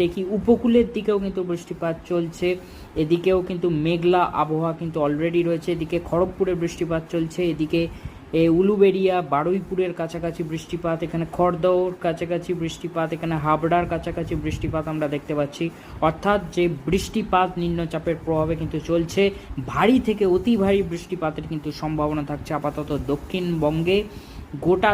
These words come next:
দক্ষিণবঙ্গ জুড়ে আপাতত তো বলা চলে এখন আজকের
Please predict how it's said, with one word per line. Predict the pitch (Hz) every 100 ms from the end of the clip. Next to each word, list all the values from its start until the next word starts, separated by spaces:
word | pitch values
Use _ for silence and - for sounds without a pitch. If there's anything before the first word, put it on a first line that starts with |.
| 185
দক্ষিণবঙ্গ | 185 - 185 175 175 170
জুড়ে | 165 175 - -
আপাতত | - 202 214 226 220 214
তো | 208 175
বলা | 165 170 165
চলে | 175 165 151
এখন | 170 170 165 - - - 170
আজকের | 165 - 254